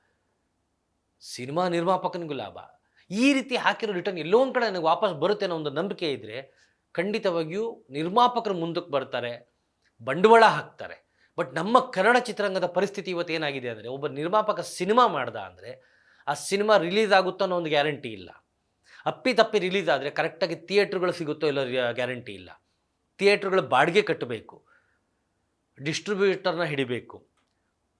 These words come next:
ಆಪೋಸಿಟಲ್ಲಿ ಯಾವ ಸಿನಿಮಾ ಬರುತ್ತೋ, ಯಾವ ರೀತಿ ಕಾಂಪಿಟೇಷನ್ ಆಗುತ್ತೋ, ಯಾವ ಪರಭಾಷೆ ಸಿನಿಮಾ ಹಾವಳಿ ಆಗುತ್ತೋ ಗೊತ್ತಿಲ್ಲ.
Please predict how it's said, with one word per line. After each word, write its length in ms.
ಆಪೋಸಿಟಲ್ಲಿ 580
ಯಾವ 140
ಸಿನಿಮಾ 340
ಬರುತ್ತೋ, 320
ಯಾವ 220
ರೀತಿ 180
ಕಾಂಪಿಟೇಷನ್ 600
ಆಗುತ್ತೋ, 280
ಯಾವ 180
ಪರಭಾಷೆ 580
ಸಿನಿಮಾ 260
ಹಾವಳಿ 320
ಆಗುತ್ತೋ 300
ಗೊತ್ತಿಲ್ಲ. 500